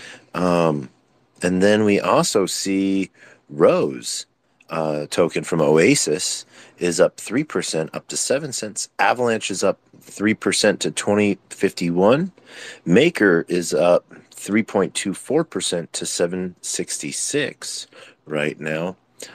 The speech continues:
Uh, Apecoin is up two and a half percent to five point eight two six.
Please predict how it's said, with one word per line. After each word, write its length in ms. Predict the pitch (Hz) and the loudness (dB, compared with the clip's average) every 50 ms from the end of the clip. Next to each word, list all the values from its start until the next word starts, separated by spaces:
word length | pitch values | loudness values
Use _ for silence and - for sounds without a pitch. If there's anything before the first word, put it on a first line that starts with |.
| - _ - | -16 _ -2
Uh, 280 | 85 85 85 82 82 - | 2 4 4 4 2 2
Apecoin 540 | - 113 131 127 - - - 127 127 123 | 4 4 4 4 0 -2 0 2 2 2
is 160 | 120 110 95 110 | 2 0 2 0
up 160 | 98 - _ - | 0 0 _ -10
two 200 | - - 113 113 | -4 -2 0 0
and 80 | 104 | 0
a 60 | 101 | 0
half 320 | 90 - 101 101 107 - - | -2 0 -2 -4 -4 -4 -6
percent 400 | - 110 - - 120 120 113 - | -4 -4 0 0 0 0 -2 -4
to 120 | - 85 | -8 -8
five 440 | - - - 82 85 85 82 - - | -4 0 0 2 2 2 -2 -4 -10
point 280 | - 87 82 80 80 - _ _ _ - | -6 -4 -2 -4 -4 -6 _ _ _ -4
eight 200 | - 85 80 - | -2 -2 -2 0
two 200 | - - - 73 | -2 -2 -2 -2
six. 540 | 69 - - - 120 143 - - - - - | 0 0 0 2 2 0 0 0 -4 -12 -12